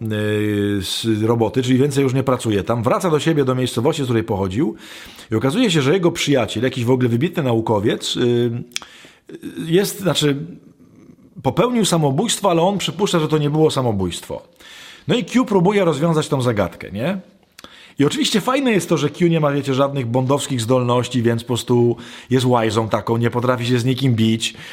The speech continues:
m-, mimo że tam trafia na jakiś tam, y, gang, y, który g-, go prześladuje i ciągle wtapia. I to jest jakieś takie fajne, ale momentami to już jest takie trochę za bardzo żenujące. Takie, że jakby ja jednak po takiej książce chcę, żeby on miał jakieś zdolności, nie? Wiecie,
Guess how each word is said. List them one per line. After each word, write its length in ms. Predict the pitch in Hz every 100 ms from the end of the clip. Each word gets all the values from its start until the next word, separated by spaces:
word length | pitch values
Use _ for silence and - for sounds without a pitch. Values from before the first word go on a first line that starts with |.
| - 117
m-, 200 | 113 123
mimo 220 | 127 123
że 100 | 120
tam 160 | 123
trafia 300 | 117 127 131
na 100 | 120
jakiś 240 | 120 120 -
tam, 300 | 123 120 123
y, 380 | 117 120 117 117
gang, 520 | 113 120 117 117 120
y, 160 | 113
który 260 | 113 117 113
g-, 260 | 110 127 117
go 120 | 113
prześladuje 720 | 127 - 120 113 113 110 113 - - - -
i 40 | 123
ciągle 280 | 143 143
wtapia. 680 | - 139 120 - 117 113 127 -
I 220 | 80 -
to 100 | 202
jest 280 | 165 160 208
jakieś 320 | 185 170 -
takie 200 | 165 160
fajne, 380 | - 139 127 160
ale 100 | 139
momentami 380 | 139 165 190 175
to 80 |
już 80 | 165
jest 100 | 143
takie 180 | 170 170
trochę 180 | 156 147
za 100 | 139
bardzo 280 | 127 107 104
żenujące. 540 | 107 101 90 87 98 - - - - - -
Takie, 240 | 113 117
że 80 | 113
jakby 340 | 117 113 120 123
ja 160 | 143
jednak 280 | 147 143 139
po 80 | 135
takiej 240 | 151 135
książce 340 | - 143 - 143
chcę, 140 | 135
żeby 180 | 131 147
on 120 | 151
miał 200 | 190 165
jakieś 260 | 113 107 95
zdolności, 560 | 107 104 98 85 -
nie? 180 | 82 143
Wiecie, 280 | 165 170